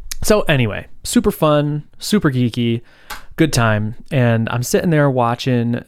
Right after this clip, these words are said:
s-, these, you know, all this orbital stuff going on and planning out different orbits and moving between orbits. And I thought, it, it really kinda sunk in how orbits are so much fun.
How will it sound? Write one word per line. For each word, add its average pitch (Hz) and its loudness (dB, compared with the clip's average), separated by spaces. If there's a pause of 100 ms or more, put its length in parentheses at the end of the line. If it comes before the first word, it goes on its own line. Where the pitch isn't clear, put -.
s-, - -20
these, 123 -2
you 139 2
know, 117 4
all 113 2
this 160 2
orbital 123 2
stuff - -4
going 107 0
on 101 -2
and 98 -8
planning 110 -2
out 104 -4
different 107 -4
orbits 101 -6
and 104 -4
moving 92 -4
between - -6
orbits. - -8
And 52 -8
I - -8
thought, - -6 (460)
it, 165 -4
it 196 0
really 233 4
kinda 135 2
sunk - 0
in 127 2
how 113 -2
orbits 196 4
are 139 2
so 143 -2
much 123 -2
fun. 120 -4